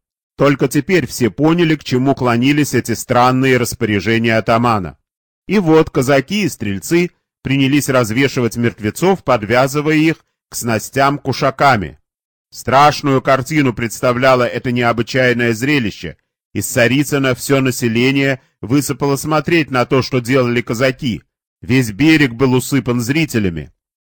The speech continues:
А Разин ходил по стругу, иногда останавливался и задумывался, качал головою, как будто отгоняя назойливые мысли,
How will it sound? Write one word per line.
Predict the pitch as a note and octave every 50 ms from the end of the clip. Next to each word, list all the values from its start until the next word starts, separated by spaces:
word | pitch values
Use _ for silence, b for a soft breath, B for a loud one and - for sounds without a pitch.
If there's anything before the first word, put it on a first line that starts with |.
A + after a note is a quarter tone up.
| _ _ _ -
А | - E3 F#3+
Разин | G#3 F3+ D3 C#3+ C#3 B2 C#3+ C3+ B2+
ходил | - D3+ C#3+ C#3 E3 G#3+ G#3+
по | - E3+ C#3 A#2+
стругу, | - - C3+ B2 B2+ B2 A2+ C3 D3 C#3+ - _ _ _ -
иногда | - D#3 G3 D3+ D3 D3+ D#3 G#3 G#3+ G#3
останавливался | F#3+ - - C3+ B2 B2 B2 C3 C#3 C#3 D3 D3 D3+ D#3+ D3 - - E3
и | E3
задумывался, | D#3 F3+ G3 G3 F#3 A3 G3 D#3 B2+ A2+ G#2+ G2 - - - C#2+ _ _ _ _ _ _ -
качал | - A#2+ B2 - D#3+ D3 C#3+ C#3
головою, | A#2+ C#3 C3 C3 B2+ C3 D#3 F#3+ G#3 G3 D#3
как | - C#3 B2+ A#2 A#2
будто | B2+ C3 - - C#3 C3+
отгоняя | C3+ B2 B2+ C#3+ D3 D3 D#3 D3 C3+ B2 A#2
назойливые | A#2+ C3 C3 B2 B2+ D3+ C#3+ C3 A#2+ B2+ C3 D3 D#3 D#3 E3+
мысли, | F3 E3+ C#3 - - - F2 D#2+